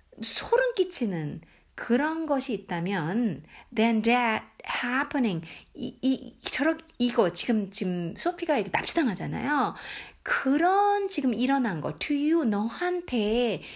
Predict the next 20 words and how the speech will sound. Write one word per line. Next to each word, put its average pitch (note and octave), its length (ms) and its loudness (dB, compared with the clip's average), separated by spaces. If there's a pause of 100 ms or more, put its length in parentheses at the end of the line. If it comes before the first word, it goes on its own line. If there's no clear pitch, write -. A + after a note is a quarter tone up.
일어난 B3 440 2
이것보다도 A3 800 2
더 G3 280 -2
끔찍한 F#4+ 760 -4
걸 E4+ 100 4
네가 G3 180 0
혹시 - 220 -8
살-, C4 160 -2
상상할 C4+ 600 -4
수 - 120 -10
있다면 G3+ 1300 0 (1120)
in B3+ 200 4
the B3+ 120 4
middle C4 220 2
of C4 100 -4
the A#3+ 120 4
night A#3+ 420 -2 (560)
밤중에, C4 720 0
그것도 D3+ 280 -6
밤중에, F#3 840 -4